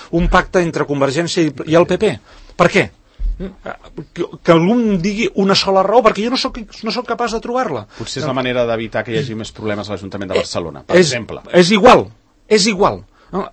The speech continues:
Speaker 1: Per, per què? Per
Speaker 2: Monedes de
Speaker 1: protegir,
Speaker 2: canvi.
Speaker 1: per protegir el, el partit en el, en, que governa l'Ajuntament de Barcelona? No, hem de ser coherents. I la coherència marca que el partit que està treballant de valent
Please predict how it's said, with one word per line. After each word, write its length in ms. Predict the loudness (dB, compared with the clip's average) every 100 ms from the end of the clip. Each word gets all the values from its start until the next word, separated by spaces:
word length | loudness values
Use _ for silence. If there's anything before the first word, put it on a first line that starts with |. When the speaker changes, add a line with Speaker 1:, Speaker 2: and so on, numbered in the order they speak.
| -2
Speaker 1:
Per, 220 | 0 0 0
per 120 | -2 4
què? 140 | 4
Per 140 | 4 2
Speaker 2:
Monedes 300 | 2 2 4
de 60 | 2
Speaker 1:
protegir, 100 | 4
Speaker 2:
canvi. 280 | 2 4
Speaker 1:
per 160 | 4 4
protegir 400 | 4 2 2 4
el, 340 | 4 6 4 2
el 300 | 0 -2 0
partit 320 | 0 0 -2 -2
en 80 |
el, 460 | -2 0 -2 -4 -6
en, 220 | -8 -10 -6
que 100 | -4
governa 320 | 0 0 0
l'Ajuntament 560 | -2 -4 -6 -8 -6 -4
de 60 |
Barcelona? 460 | -4 -2 -2 -2 -2 -8 -4
No, 240 | 2 2 4
hem 140 | 2
de 60 | 2
ser 140 | 0
coherents. 600 | -2 -2 0 -2 -6 -12 -14 -6
I 80 | 0
la 120 | 0
coherència 560 | 2 0 0 0 -2 -2
marca 380 | -2 -2 -4 -2
que 80 |
el 80 | -4
partit 320 | -4 -8 -8
que 100 | -8
està 260 | -8 -6 -8 -10 -20 _
treballant 540 | 0 2 4 4 2 -4 -16 -20 -20 -12
de 140 | 0 2
valent 400 | 4 4 2